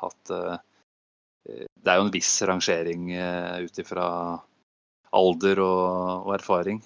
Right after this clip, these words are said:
og det er klart, gir man, eh, rett, eh, altså første mulighet nå til Eddie, så, så er jeg litt redd for hva det gjør med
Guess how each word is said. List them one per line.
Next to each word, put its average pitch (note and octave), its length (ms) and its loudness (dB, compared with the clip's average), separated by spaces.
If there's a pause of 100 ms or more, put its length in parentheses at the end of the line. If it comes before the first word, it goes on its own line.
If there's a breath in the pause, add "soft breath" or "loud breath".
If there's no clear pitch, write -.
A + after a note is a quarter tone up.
og F#2 540 -6
det G2 80 -16
er - 60 -16
klart, - 320 -8
gir F2 200 -8
man, F2 280 -6
eh, - 380 -10 (500)
rett, - 500 -4
eh, F#2 800 -4
altså F#2 320 -6
første - 320 -4
mulighet F2 300 -2
nå F2+ 160 -4
til F2+ 260 -4
Eddie, F2 300 -6
så, - 180 -10 (320)
så - 80 -14
er D3 60 -4
jeg D#3+ 80 -2
litt C#3+ 160 -2
redd F2+ 160 -4
for G#2 100 2
hva F#2+ 140 8
det F2+ 100 0
gjør E2+ 220 0
med E2+ 460 -8